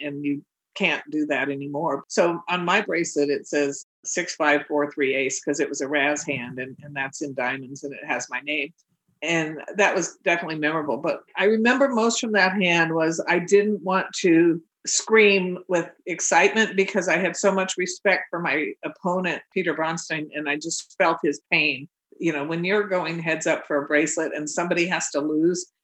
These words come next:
it's, uh, it's horrible for the one who loses. You know, second place, even though it's, it's good money, it's not a bracelet. And so I remember thinking as I, as I bet the river and he called, I remember, and he was all in, I remember thinking, you know, "Don't,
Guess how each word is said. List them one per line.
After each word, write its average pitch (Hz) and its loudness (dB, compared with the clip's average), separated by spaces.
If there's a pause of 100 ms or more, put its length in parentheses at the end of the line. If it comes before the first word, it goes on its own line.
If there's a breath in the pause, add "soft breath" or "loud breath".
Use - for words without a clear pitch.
(100)
it's, 165 -2
uh, 156 2
it's - -4
horrible 160 2
for 151 -4
the 147 0
one 143 -4
who 139 0
loses. 143 -2
You 147 -6
know, 135 -6
second 170 -4
place, 151 0
even 165 -6
though 151 -2
it's, 147 -4
it's 151 -12
good 143 -6
money, 185 -2 (180)
it's 147 -6
not 160 0
a 151 -4
bracelet. 139 -4
And 147 -10
so 147 2
I 127 0
remember 165 -2
thinking 190 2
as 160 0
I, 143 2
as 156 -4
I 165 2
bet 170 0
the 180 -8
river 156 -4
and 147 -12
he 160 -16
called, 151 -2
I 147 0
remember, 147 -8 (180)
and 147 -12
he 175 -6
was 165 -8
all 139 -4
in, 143 -10 (180)
I 151 -6
remember 156 -10
thinking, 147 -10
you 160 -12
know, 147 -8
"Don't, 180 -6